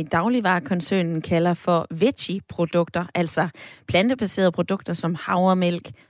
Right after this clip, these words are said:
plantefars, falafel og andre produkter uden animalske ingredienser som, øh, kød og mælk. Så det kan jo være, at, øh, vi allerede ser den udvikling, som, øh, du efterspørger her, Peter. Nu skal vi til Frederiksberg, for vi skal have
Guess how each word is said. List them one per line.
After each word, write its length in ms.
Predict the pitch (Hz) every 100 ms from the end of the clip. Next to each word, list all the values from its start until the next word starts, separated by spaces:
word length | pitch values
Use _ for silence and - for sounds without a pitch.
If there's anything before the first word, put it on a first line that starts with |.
| -
plantefars, 800 | - 196 160 160 170 170 165 -
falafel 680 | - 240 220 220 220 208 185 - - - -
og 160 | 190 -
andre 360 | 190 226 233 190
produkter 600 | 180 185 202 - 180 - _
uden 300 | 190 202 240 -
animalske 680 | 175 214 196 180 175 - 175
ingredienser 640 | 175 165 180 180 208 -
som, 300 | - 160 156
øh, 140 | 165 170
kød 400 | - 170 202 214 -
og 140 | 165
mælk. 340 | 160 175 - - - - - - _ _
Så 120 | -
det 140 | 156 202
kan 160 | 277
jo 80 | 311
være, 340 | 240 240 262 -
at, 280 | - 185 -
øh, 100 | 170
vi 120 | 165
allerede 520 | 180 220 254 254 285 285
ser 320 | - - 311
den 240 | 226 208 208
udvikling, 760 | 220 240 240 208 175 170 180 -
som, 320 | - 190 175
øh, 360 | 165 165 165 165
du 100 | 226
efterspørger 600 | 226 233 196 185 185 180
her, 300 | 175 208 - -
Peter. 340 | - 185 - 170 - - - - - - _ _ _ _
Nu 80 | 233
skal 160 | - 320
vi 80 | 330
til 140 | 302
Frederiksberg, 560 | 277 269 - 320 269 214
for 80 | 226
vi 120 | 208
skal 280 | 220 - 220
have 240 | 214 202